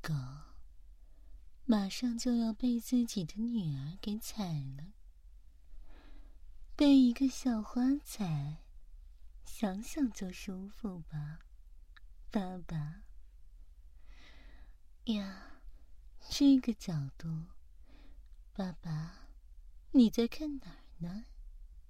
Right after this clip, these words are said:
想看我的内裤啊？不过可惜呢，我穿了超短裤的。<laughs> 嗯？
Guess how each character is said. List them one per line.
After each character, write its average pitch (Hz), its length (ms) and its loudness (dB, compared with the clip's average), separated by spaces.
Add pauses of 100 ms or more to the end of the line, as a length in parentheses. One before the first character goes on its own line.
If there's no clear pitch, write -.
(1500)
想 214 320 4
看 262 300 2
我 202 100 0
的 170 140 -4
内 233 300 0
裤 254 520 4
啊？ 151 560 -2 (1300)
不 214 180 6
过 254 180 0
可 165 340 -6
惜 - 260 -6 (260)
呢， 190 280 -8 (1300)
我 220 160 8
穿 254 300 2
了 262 120 6
超 254 280 2
短 180 260 0
裤 240 400 -2 (100)
的。 151 260 -4 (1300)
<laughs> - 600 0 (1900)
嗯？ 240 380 8